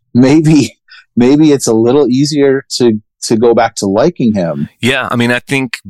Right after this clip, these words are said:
Speaker 2: having a brush with, you know, with death hopefully gives you a perspective as a human being, you know?
Speaker 1: Yeah.
Speaker 2: I mean, he, he had a pretty rough,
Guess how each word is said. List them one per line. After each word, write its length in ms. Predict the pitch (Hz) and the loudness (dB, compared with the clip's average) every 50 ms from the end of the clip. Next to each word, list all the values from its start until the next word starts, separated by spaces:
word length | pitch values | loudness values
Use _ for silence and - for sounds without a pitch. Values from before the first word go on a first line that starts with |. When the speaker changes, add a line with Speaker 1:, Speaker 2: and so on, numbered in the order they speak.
| 87 - - | -18 -10 -8
Speaker 2:
having 340 | 104 107 107 104 110 101 | -6 -4 -4 -4 -4 -4
a 40 | 95 | -4
brush 340 | 92 87 98 101 104 - - | -2 -2 -2 -2 -2 -4 -4
with, 220 | 95 92 - - - _ | -6 -6 -6 -8 -14 _
you 240 | _ _ - 95 92 | _ _ -6 -6 -4
know, 240 | 87 85 87 90 98 - | -2 -2 -4 -4 -4 -6
with 160 | 92 87 - | -8 -6 -4
death 420 | - 90 104 101 85 - - - - _ _ _ _ _ _ _ _ - | -4 -4 -2 -4 -6 -10 -14 -20 -20 _ _ _ _ _ _ _ _ -10
hopefully 560 | - - 104 - - 95 92 90 90 87 90 _ | -6 -6 -6 -4 -4 -2 -2 -2 -4 -6 -10 _
gives 240 | - 90 92 87 82 | -8 -6 -6 -6 -6
you 120 | 92 87 87 | -4 -4 -4
a 40 | 82 - _ - | -4 -6 _ -12
perspective 420 | - - - 82 90 - 98 85 | -10 -8 -6 -6 -6 -4 -4 -4
as 120 | 87 82 | -4 -4
a 40 | 85 | -6
human 240 | 82 92 87 85 82 | -6 -4 -4 -4 -4
being, 380 | 76 82 92 107 82 73 73 - - | -4 -4 -4 -4 -6 -8 -12 -12 -10
you 140 | - 85 80 | -8 -6 -4
know? 280 | 80 82 85 92 110 _ _ _ _ _ _ _ | -4 -4 -4 -6 -8 _ _ _ _ _ _ _
Speaker 1:
Yeah. 260 | - 92 95 90 82 82 | -2 0 2 2 2 0
Speaker 2:
I 20 | |
mean, 120 | 80 90 90 | 0 -2 -2
he, 200 | 104 117 98 92 | -2 -4 -4 -4
he 60 | 120 | -4
had 100 | 135 - | -6 -6
a 40 | - | -6
pretty 220 | - - 110 95 | -6 -6 -4 -2
rough, 340 | 90 95 98 87 - - | -2 -2 -2 -2 -4 -8